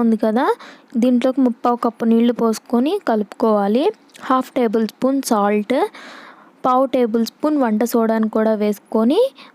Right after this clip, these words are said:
మొత్తం బాగా కలిసేటట్టు కలుపుకోవాలి. దీంట్లోకి ముప్పావు కప్పు నీళ్ళు అయితే సరిగ్గా సరిపోతుందండి. చూడండి, పిండి కన్సిస్టెన్సీ అనేది ఇలా ఉండాలి. ఇప్పుడు ఇడ్లీ ప్లేట్లను తీసుకొని అన్నిట్లోకి ఇట్లా ఇడ్లీలు వేసుకోవాలి.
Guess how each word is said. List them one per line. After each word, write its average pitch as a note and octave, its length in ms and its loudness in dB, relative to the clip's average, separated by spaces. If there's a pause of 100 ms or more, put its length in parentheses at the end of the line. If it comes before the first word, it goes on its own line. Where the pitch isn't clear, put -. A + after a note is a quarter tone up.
(100)
మొత్తం C#4 340 -2 (140)
బాగా A3+ 340 0
కలిసేటట్టు A3+ 720 -2
కలుపుకోవాలి. G#3 800 -2 (460)
దీంట్లోకి B3+ 480 2 (100)
ముప్పావు A#3+ 400 0 (100)
కప్పు A#3+ 300 -4
నీళ్ళు A#3+ 280 2
అయితే C#4 180 0 (120)
సరిగ్గా G#3+ 420 0 (100)
సరిపోతుందండి. G#3 920 0
చూడండి, B3 400 4 (160)
పిండి B3 340 2
కన్సిస్టెన్సీ A#3 840 0
అనేది G#3+ 400 2 (400)
ఇలా A#3 200 2 (200)
ఉండాలి. G#3 480 2 (400)
ఇప్పుడు B3+ 240 0 (140)
ఇడ్లీ A#3+ 280 2
ప్లేట్లను A#3 500 0
తీసుకొని A3+ 540 0 (180)
అన్నిట్లోకి A3 600 0 (100)
ఇట్లా B3 240 -2 (120)
ఇడ్లీలు A3 400 2
వేసుకోవాలి. G3+ 760 0